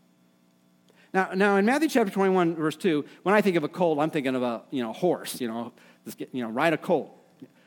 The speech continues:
But th-, this is not that kind of a colt. It, it's, it's the, um, the product of a, of a, of a donkey. And so w-, what you have here is you have a young donkey.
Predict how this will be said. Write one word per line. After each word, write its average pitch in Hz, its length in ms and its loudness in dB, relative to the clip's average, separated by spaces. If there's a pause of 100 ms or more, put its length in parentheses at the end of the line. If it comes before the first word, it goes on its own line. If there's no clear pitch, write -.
(200)
But 156 220 -2
th-, 160 120 -12
this 190 160 0
is 185 60 -4
not 175 220 2
that 175 200 2
kind 147 160 0
of 123 60 -4
a - 20 -10
colt. 127 240 0
It, 143 200 -2
it's, 143 260 -6 (140)
it's 151 260 -4
the, 131 320 0 (500)
um, 117 460 -12 (360)
the 135 100 -6
product 160 480 -2
of 123 100 -2
a, 120 160 -4 (180)
of 127 160 -4
a, 113 240 -4 (600)
of 120 100 -10
a 120 60 -8
donkey. 139 600 -6 (200)
And 123 120 -8
so 143 280 -4 (240)
w-, 139 160 -10
what 160 180 -2
you 143 100 -4
have 156 220 0
here 131 220 0
is 123 100 -4
you 139 80 0
have 135 120 0
a 131 60 0
young 143 380 2
donkey. 110 480 -6